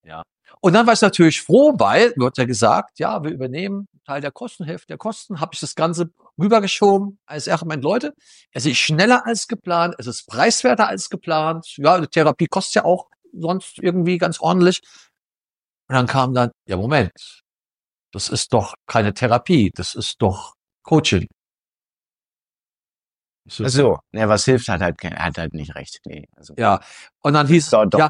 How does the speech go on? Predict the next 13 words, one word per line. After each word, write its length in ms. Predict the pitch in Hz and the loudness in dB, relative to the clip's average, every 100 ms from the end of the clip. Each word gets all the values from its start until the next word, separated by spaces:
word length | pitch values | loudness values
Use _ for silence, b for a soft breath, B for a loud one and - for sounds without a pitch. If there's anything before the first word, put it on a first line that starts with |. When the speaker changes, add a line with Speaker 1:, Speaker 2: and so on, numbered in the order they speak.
| _ | _
Speaker 2:
nicht. 100 | 151 | 0
Speaker 1:
mit 200 | 147 117 | 0 4
wem 240 | 185 185 | 2 2
hast 180 | 185 - | -6 0
du 80 | 160 | 0
das 120 | 143 | 2
abgesprochen? 880 | 220 - 233 - - 131 - 90 73 _ _ _ _ _ _ - | -2 -2 -4 -6 -4 -4 -4 -10 -16 _ _ _ _ _ _ -10
Und 60 | |
dann 160 | 160 143 | -4 0
wurde 220 | 175 180 | 2 2
mir 120 | 165 160 | -2 -8
Speaker 2:
Okay. 120 | 78 | -2
Speaker 1:
klar, 340 | 220 170 196 | 2 2 0